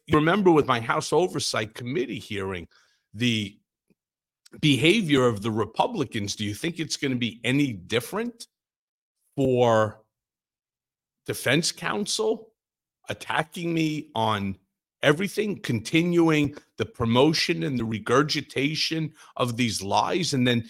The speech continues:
this is gonna become a shit show and a half. They're gonna start on again with the taxes, and I have all my documents. Fuck you. I did not tax evade, all right? At most, it was a tax omission,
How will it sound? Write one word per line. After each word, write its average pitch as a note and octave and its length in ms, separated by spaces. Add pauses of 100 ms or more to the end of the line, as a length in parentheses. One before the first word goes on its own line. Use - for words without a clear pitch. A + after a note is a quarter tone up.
(160)
this F#3+ 220
is D#3+ 120
gonna D#3+ 220
become D3 640 (180)
a C3+ 100
shit - 580
show F2 480
and C#3+ 180
a C#3 60
half. - 480 (260)
They're B2+ 160
gonna B2 140
start D#3 480
on C#3+ 340
again C3+ 300
with C3 140
the A2+ 80
taxes, - 640
and C#3 100
I G3+ 120
have D#3+ 220
all F3 160
my D3+ 200
documents. A2 840 (240)
Fuck - 440
you. A#2 380 (140)
I F#3+ 80
did F#3+ 240
not G#3+ 280
tax - 520
evade, E2+ 520 (280)
all A#2+ 80
right? D#3 220 (200)
At E3 240
most, D#3 580
it E3 100
was D3 220
a C3+ 60
tax - 440
omission, C#3+ 680